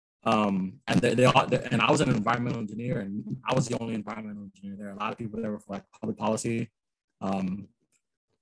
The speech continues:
public policy, uh, n-, native policy, health, like, health, uh, health, uh, degrees, uh, like, pre-nursing, um,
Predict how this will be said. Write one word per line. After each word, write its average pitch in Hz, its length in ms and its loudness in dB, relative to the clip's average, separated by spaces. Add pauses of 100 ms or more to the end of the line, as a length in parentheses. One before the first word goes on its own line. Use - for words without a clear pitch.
public 147 280 8
policy, 131 680 8
uh, 104 260 0
n-, 101 200 2
native - 320 -2
policy, 110 320 0
health, 120 260 0 (480)
like, 101 380 -6
health, 117 240 -4
uh, 104 300 0 (160)
health, - 280 -2 (220)
uh, 104 140 -2
degrees, 117 580 2 (560)
uh, 101 300 4
like, 95 180 0 (160)
pre-nursing, 113 640 4
um, 98 440 -2